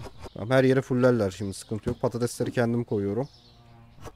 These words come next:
İyi, ürün dizmeyle şu an çok uğraşmıyorum ya. Acı sos, ketçap. Yani şunlardan eksik çıkabilir. Yumurtalar falan iyi aslında. Ketçap, iki paket. Mayonez.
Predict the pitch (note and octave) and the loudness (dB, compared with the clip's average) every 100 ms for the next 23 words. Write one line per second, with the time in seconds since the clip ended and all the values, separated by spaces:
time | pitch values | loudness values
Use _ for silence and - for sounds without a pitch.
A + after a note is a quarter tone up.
0 | _ - D#3 A3 D3 F#3+ F#3+ G3+ G#3+ G#3+ | _ -4 2 4 6 4 4 6 8 8
1 | A3 G#3 G3+ F#3+ G3 G#3+ - G#2+ G2 G#2 | 6 6 4 6 6 6 4 0 0 0
2 | C#3 D3+ - C3 - D3 - E3+ - - | 0 0 -2 -2 2 0 4 2 0 -8
3 | _ - - - - B2+ D3 D3 D#3+ A2+ | _ -18 -16 -12 -6 -2 -2 -2 -4 -6
4 | - - - - G2 A#2+ C#3 B2 B2 C3+ | -10 -16 -12 -6 -4 -4 -4 -4 -2 0
5 | C3 C#3 C3 C3 B2 - - G2+ C3 - | 2 2 2 2 2 0 -6 -6 -6 -8
6 | _ - C3+ - - B2 - - - A#2 | _ 0 2 2 0 0 -2 -10 -8 -4
7 | A2 - B2 - - - A#2+ A#2+ A#2+ A#2 | -2 -2 -6 -6 -14 -12 -6 0 0 0
8 | C3 - - - | -2 -4 -12 -14